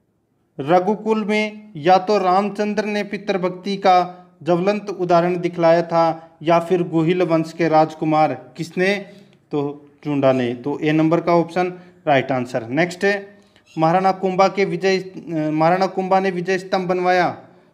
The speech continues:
तो दोस्तों ये विजय स्तंभ है ये सहारनपुर के युद्ध में विजय के उपलक्ष्य में बनवाया है। ठीक है, तो इसमें बी नंबर ऑप्शन राइट आंसर। नेक्स्ट है, आगे देखिए, निम्न को सुमेलित करें,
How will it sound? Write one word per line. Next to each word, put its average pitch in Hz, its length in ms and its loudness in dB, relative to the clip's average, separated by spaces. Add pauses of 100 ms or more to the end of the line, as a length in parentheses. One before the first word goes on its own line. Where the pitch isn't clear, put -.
(120)
तो 170 80 -4
दोस्तों 170 640 -4 (260)
ये 165 120 2
विजय 165 280 2
स्तंभ 180 320 0
है 165 560 -2
ये 170 120 0
सहारनपुर 170 600 0
के 170 300 0 (300)
युद्ध 156 320 -2
में 160 240 2
विजय 147 280 0
के 170 160 -2
उपलक्ष्य 151 480 -4
में 143 80 -2
बनवाया 131 340 0
है। 117 380 -6 (240)
ठीक 139 140 -8
है, 170 220 -2 (320)
तो 143 80 0
इसमें 156 360 2
बी 151 100 2
नंबर 147 240 2
ऑप्शन 143 360 -2
राइट 139 320 0
आंसर। 120 340 -6 (260)
नेक्स्ट 185 320 -2
है, 208 260 0 (540)
आगे 160 220 4
देखिए, 196 640 -2 (160)
निम्न 196 440 0
को 208 200 0
सुमेलित 202 560 -2
करें, 196 460 0